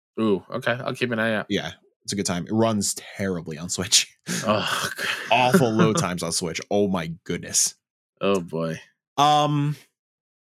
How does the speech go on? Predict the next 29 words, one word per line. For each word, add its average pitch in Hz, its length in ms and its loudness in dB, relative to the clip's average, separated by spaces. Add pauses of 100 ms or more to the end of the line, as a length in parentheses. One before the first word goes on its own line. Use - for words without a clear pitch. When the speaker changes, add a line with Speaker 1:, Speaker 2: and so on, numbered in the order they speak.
(120)
Speaker 2:
something 226 360 4
you 175 560 4 (760)
popped 139 360 0
for, 117 400 2
I 98 100 -4
believe, 107 300 0
over 101 200 -2
the 87 100 -4
summer 117 800 0
maybe, 90 540 -2 (640)
is 131 100 4
Hyper 175 300 2
Gun 143 220 0
Sport. - 360 -4 (960)
Speaker 1:
Hyper - 280 -16
Gun - 140 -20
Sport. - 240 -18 (280)
Speaker 2:
This 123 160 4
is 123 160 -2
the 135 420 4
game 127 360 2
that 120 260 2
was 120 180 0
like 110 220 0
tennis, 127 320 0
but 123 120 2
with 113 140 0
guns. 120 520 2
<laughs> - 60 -20